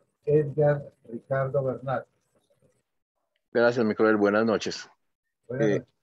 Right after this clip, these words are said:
Speaker 2: buenas noches a toda la sala. Eh, creería, eh, indudablemente que es, es un sofisma más que todo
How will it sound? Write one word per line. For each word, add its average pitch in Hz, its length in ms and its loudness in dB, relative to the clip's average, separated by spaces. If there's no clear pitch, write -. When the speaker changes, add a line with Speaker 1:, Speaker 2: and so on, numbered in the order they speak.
Speaker 2:
buenas 117 240 2
noches 117 220 -2
a 110 120 2
toda 98 140 2
la 92 120 2
sala. 131 380 2
Eh, 107 220 2
creería, 131 760 6
eh, 110 580 2
indudablemente 127 760 2
que 120 260 0
es, 120 340 -4
es 160 180 0
un 147 100 -2
sofisma 135 480 4
más 123 200 0
que - 100 0
todo 120 440 4